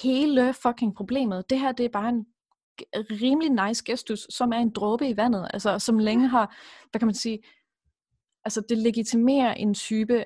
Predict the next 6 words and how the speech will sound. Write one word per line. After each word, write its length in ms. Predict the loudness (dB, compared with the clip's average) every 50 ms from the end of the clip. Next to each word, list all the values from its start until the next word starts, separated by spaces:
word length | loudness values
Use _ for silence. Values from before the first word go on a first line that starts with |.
| -4 -8
af 80 | -8
forståelse 920 | -6 -6 -6 -6 -2 -2 0 0 0 0 -2 -4 -4 -4 -6 -6 -4 -4
af 260 | -4 -4 -4 -4 -8 -12 _ _ -2
inuitter, 520 | 0 0 2 2 0 0 0 -2 -4 -6 -8 _ _ _ _ _ _ _ _ -10
eller 240 | -6 -6 -6 -6 -8 -8 _ -4
inuit. 320 | -2 -2 0 -2 -4 -6